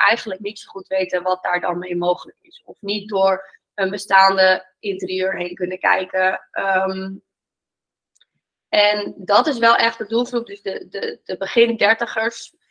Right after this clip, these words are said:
vier, vijf, zesendertig, die, ehm,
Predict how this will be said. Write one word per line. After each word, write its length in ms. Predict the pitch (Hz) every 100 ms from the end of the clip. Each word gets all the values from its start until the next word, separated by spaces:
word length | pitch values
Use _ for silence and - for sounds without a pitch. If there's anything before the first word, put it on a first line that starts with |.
| _
vier, 240 | 214 208 208
vijf, 260 | 196 196
zesendertig, 840 | 214 208 208 208 214 220 214 - _ _ _ _ -
die, 540 | 185 214 214 214 214
ehm, 760 | 202 196 196 190 190 190 190